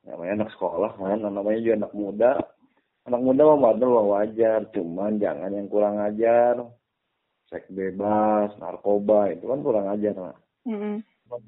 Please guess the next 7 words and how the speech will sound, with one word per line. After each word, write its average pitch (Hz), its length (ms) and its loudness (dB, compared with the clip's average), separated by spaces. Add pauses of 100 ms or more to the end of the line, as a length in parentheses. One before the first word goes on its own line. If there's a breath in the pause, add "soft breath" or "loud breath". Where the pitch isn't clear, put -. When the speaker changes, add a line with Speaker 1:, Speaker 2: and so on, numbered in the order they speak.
(140)
Speaker 1:
Sebatas 123 480 4
istilah 107 320 -2
kata 113 240 2
mah, 120 160 -6 (960)
nongkrong 123 800 6
gitu 104 160 -2
kan. 110 320 2